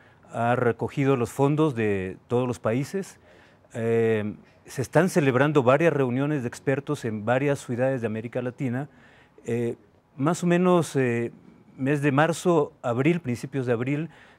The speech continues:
tendríamos ya, eh, circulando las primeras propuestas, los primeros informes de la, de la oea.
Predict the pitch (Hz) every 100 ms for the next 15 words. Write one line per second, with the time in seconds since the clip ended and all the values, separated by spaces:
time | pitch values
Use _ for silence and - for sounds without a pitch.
0 | _ 123 123 131 160 160 147 143 120 -
1 | 117 127 143 160 - - 117 113 - 123
2 | - 123 131 151 151 135 117 - 110 117
3 | 131 127 120 - 131 - 127 107 - 101
4 | 117 127 131 - 139 113 127 131 135 131
5 | - - - - 120 107 107 110 110 110
6 | 117 123 120 101